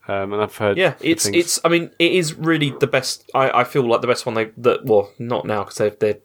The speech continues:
Speaker 2: done, aren't they? But it was like, it was, it was really good.
Speaker 1: Like,
Speaker 2: Like,
Speaker 1: I, I mean,
Speaker 2: compared
Speaker 1: like,
Speaker 2: before.
Speaker 1: mechanically, how do you think this compares to Life is Strange two?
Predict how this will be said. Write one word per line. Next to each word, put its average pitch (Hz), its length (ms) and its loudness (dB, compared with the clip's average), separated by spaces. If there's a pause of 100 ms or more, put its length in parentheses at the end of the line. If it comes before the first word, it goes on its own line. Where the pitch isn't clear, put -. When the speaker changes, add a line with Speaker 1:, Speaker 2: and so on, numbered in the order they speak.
Speaker 2:
done, 113 180 -2
aren't 104 180 -2
they? 98 140 -2
But 92 160 0
it - 100 2
was 107 100 -4
like, 107 200 0
it 113 120 2
was, 113 280 -4 (420)
it 151 160 2
was 110 140 -8
really 110 220 -2
good. - 140 -2
Speaker 1:
Like, 208 140 4 (200)
Speaker 2:
Like, 117 280 2
Speaker 1:
I, - 40 0
I - 40 2
mean, 202 260 0
Speaker 2:
compared 113 240 -4
Speaker 1:
like, 180 140 2
Speaker 2:
before. 185 220 2
Speaker 1:
mechanically, 196 680 0
how 139 240 0
do 160 120 -4
you 151 80 2
think 131 400 -2 (180)
this 123 180 0
compares 117 440 0
to 113 60 -2
Life 104 240 0
is 104 100 -4
Strange 104 320 -4
two? - 240 -6